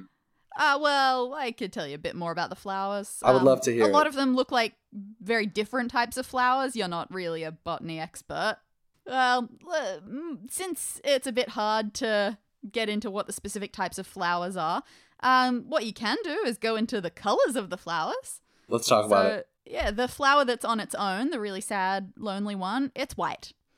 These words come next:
Speaker 2: White.
Speaker 1: But in the full vase, there are seven flowers.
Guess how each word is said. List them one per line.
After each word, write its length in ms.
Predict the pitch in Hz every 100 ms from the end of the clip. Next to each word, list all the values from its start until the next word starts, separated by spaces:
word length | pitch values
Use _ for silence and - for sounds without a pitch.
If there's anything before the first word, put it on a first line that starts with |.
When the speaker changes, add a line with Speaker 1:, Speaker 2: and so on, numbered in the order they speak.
| _ -
Speaker 2:
White. 640 | - - - _ - -
Speaker 1:
But 140 | 214 202
in 100 | 185
the 80 |
full 380 | 180 - 285 285
vase, 460 | 170 90 127 262 - -
there 160 | 196
are 180 | 175 165
seven 380 | - 285 220 185
flowers. 580 | - 151 - 285 -